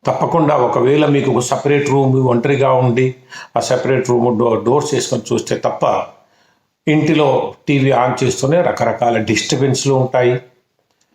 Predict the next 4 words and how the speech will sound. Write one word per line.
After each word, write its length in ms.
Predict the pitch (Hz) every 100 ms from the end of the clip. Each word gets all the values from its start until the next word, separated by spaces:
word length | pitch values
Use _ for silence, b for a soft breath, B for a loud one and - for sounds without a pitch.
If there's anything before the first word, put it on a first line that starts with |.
| _ _ _ 123
మనకిష్టం 580 | 113 104 - - 127
వచ్చినంత 420 | 113 - 117 110 113
సౌండ్ 480 | - 127 143 127
పెట్టుకోలేము. 760 | 135 - - 127 120 117 135